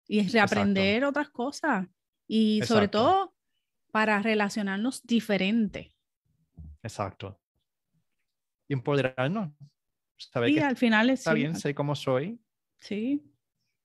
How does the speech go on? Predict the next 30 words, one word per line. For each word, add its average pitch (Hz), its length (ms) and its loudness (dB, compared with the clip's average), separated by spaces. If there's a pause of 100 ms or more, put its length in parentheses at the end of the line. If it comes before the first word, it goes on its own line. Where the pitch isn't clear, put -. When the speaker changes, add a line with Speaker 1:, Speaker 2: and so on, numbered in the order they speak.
(1040)
Speaker 2:
Y 190 80 2
amarnos. 196 460 0
O 131 60 -6
sea, 151 140 2
nosotros 165 440 0
damos 175 240 0
mucho 165 440 -4 (140)
cuando 135 220 -2
no 131 100 -2
tenemos 156 320 -4
que 160 160 4
dar, 120 320 4 (840)
pero 139 180 -2
en 127 80 0
el 123 80 2
momento 117 560 -2
que 143 120 0
de 120 120 2
verdad 107 280 0
hay 196 60 -2
que 214 160 -2
dar, 113 260 0
por 110 120 -4
ejemplo, 123 300 0
cuando 117 200 -2
viene 110 180 0
el 147 80 0
huraca-, 151 340 -2
el 139 100 2
huracán 131 580 -2